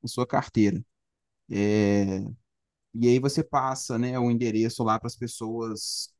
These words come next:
é, é, mandarem pra você. Porra, alguém vai em algum momento querer futucar seus endereços. E se você tem,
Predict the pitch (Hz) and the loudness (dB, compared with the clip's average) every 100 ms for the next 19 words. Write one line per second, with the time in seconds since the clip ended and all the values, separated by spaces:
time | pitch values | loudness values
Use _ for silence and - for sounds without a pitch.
0 | _ - 92 - 98 101 98 101 110 117 | _ -10 -8 -6 -2 0 0 2 4 4
1 | 107 104 107 107 104 107 - 98 87 _ | 4 4 4 2 0 -4 -4 -6 -6 _
2 | _ _ - 381 127 - 160 147 196 247 | _ _ 2 4 4 6 6 6 4 4
3 | 165 160 160 143 151 196 160 139 240 - | 4 6 6 6 6 4 4 2 2 -2
4 | 107 - _ _ - 196 214 214 226 196 | -4 -4 _ _ 2 6 6 6 2 2
5 | 185 - 185 151 139 110 98 107 - - | 2 2 2 4 6 6 4 2 -6 -20
6 | - _ _ _ _ _ _ _ 143 190 | -20 _ _ _ _ _ _ _ -4 -4
7 | 220 392 - 196 202 202 196 185 151 | -4 -4 -2 -2 -2 -4 -4 -8 -12